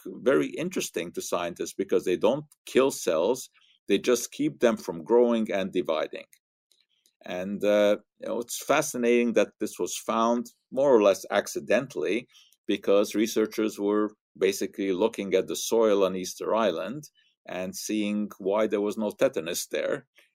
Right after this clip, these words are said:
And, uh, instead, they found a bacterium that secreted this, this, uh,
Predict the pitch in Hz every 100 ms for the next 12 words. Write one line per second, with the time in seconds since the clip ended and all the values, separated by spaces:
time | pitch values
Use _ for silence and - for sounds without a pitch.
0 | - 90 90 98 92 101 101 104 110 101
1 | 110 107 92 95 117 120 117 110 - 90
2 | - 117 113 107 107 104 87 - - -
3 | 117 120 110 76 82 - 76 80 85 -
4 | - 90